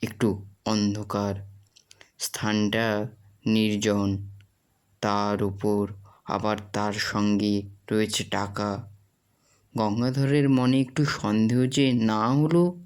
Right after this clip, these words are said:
এমন নয়, কিন্তু উপায় নেই। লোকটা এগিয়ে এলো।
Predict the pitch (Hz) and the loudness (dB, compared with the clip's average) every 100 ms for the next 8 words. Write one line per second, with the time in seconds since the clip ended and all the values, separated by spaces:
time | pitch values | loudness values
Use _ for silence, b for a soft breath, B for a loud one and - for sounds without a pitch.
0 | - 170 175 131 107 107 - _ _ B | 0 4 6 4 2 -2 -8 _ _ B
1 | B B B B 147 127 - 123 139 139 | B B B B 2 2 -2 -2 2 4
2 | 131 113 101 98 - _ _ - 110 104 | 4 4 0 -4 -16 _ _ -6 -2 0
3 | 110 104 104 - _ _ 107 101 107 107 | 0 0 -2 -14 _ _ -2 0 2 2
4 | 104 101 98 98 | 2 2 0 -4